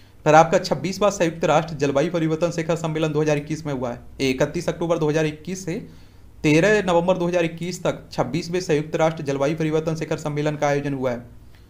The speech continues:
जिसे आप लोग यूएनएफ़सीसीसी कॉप ट्वेंटी सिक्स कह देते हैं। यह आयोजन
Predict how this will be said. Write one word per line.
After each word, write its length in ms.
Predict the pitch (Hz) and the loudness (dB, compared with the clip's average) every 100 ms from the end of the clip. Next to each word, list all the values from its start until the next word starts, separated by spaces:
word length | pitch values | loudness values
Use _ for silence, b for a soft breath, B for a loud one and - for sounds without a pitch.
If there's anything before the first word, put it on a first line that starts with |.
| b b b b - | b b b b -12
जिसे 180 | 135 175 | 0 4
आप 160 | 147 | 4
लोग 200 | 156 156 | 4 0
यूएनएफ़सीसीसी 1080 | 147 156 151 156 160 139 - 156 156 151 156 82 - | 0 2 2 0 0 -2 -2 -4 -6 -6 -6 -6 -10
कॉप 320 | - 139 147 147 139 127 - - - - | 0 2 2 2 0 0 -6 -18 -20 -2
ट्वेंटी 260 | 135 131 160 | 0 0 -2
सिक्स 240 | 156 - | -4 -4
कह 160 | 151 147 | -2 0
देते 220 | 139 131 | -2 -6
हैं। 160 | 127 - | -10 -4
यह 220 | 131 135 139 | 2 4 6
आयोजन 380 | 139 143 175 | 4 2 -2